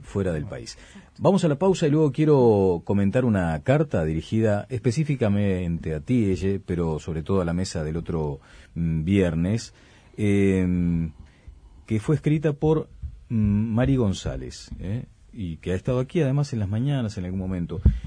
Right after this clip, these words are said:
Dice: "Estimado Daniel, en primer lugar te agradezco una vez más abordar desde tu programa el tema religioso. En varias oportunidades entre-, has entrevistado a Sturla, Trócoli, en fin, eh,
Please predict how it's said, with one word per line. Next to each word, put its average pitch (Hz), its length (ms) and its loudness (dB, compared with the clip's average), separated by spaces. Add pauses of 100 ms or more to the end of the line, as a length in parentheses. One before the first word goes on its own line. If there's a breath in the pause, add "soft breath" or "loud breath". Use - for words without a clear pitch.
(180 loud breath)
Dice: 117 240 -2
"Estimado 123 300 0
Daniel, 160 240 2
en 120 100 2
primer 104 240 0
lugar 113 240 2
te 101 100 -2
agradezco 98 360 -2
una 87 80 -2
vez 98 100 -2
más 139 280 -2
abordar 92 340 -2
desde 85 220 -4
tu 82 120 -8
programa 92 280 -4
el 85 60 -6
tema 87 160 -6
religioso. 98 380 -4
En 98 40 -2
varias 98 200 -2
oportunidades 95 500 -4
entre-, 90 360 -6
has 98 240 -8
entrevistado 85 680 -4
a 73 100 -8
Sturla, 95 440 -2
Trócoli, 90 340 -4 (600 loud breath)
en 101 160 0
fin, 78 280 -4
eh, 85 360 -2